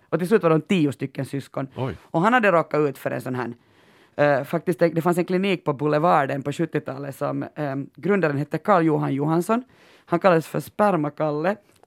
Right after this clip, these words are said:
Speaker 1: Och Spermakalle, han var pionjär inom infertil-, infertilitetsbehandlingar i Finland, och han hade också startat insemi-, inseminationerna.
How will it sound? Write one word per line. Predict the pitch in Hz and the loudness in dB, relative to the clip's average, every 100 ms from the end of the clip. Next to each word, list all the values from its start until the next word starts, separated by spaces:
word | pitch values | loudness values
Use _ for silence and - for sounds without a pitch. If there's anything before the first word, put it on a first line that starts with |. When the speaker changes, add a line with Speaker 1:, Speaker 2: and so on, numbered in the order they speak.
| - 214 214 - - 175 | -6 -6 -4 -10 -8 -6
Speaker 1:
Och | 175 | -4
Spermakalle, | - 240 247 180 170 160 165 | 2 4 4 2 2 2 2
han | 196 | 0
var | 190 | -2
pionjär | - 196 185 208 180 151 | 0 0 2 2 2 2
inom | 139 147 - | 0 -4 -2
infertil-, | 165 156 165 196 180 - - | 0 0 0 2 0 -2 -4
infertilitetsbehandlingar | 185 165 180 170 - 175 170 180 165 151 151 147 135 | -4 0 0 0 0 0 4 2 2 0 0 0 -2
i | 147 | -2
Finland, | 180 165 151 | 0 2 0
och | 147 - - | -2 -6 -6
han | 175 | -2
hade | 175 | 0
också | 165 170 | 0 -2
startat | - 180 - 113 | 2 0 0 -2
insemi-, | 156 147 147 143 _ | -2 0 -2 -4 _
inseminationerna. | - 165 165 - 156 156 151 151 - 170 143 113 95 | -4 -2 -2 0 2 2 2 0 2 2 2 -2 -10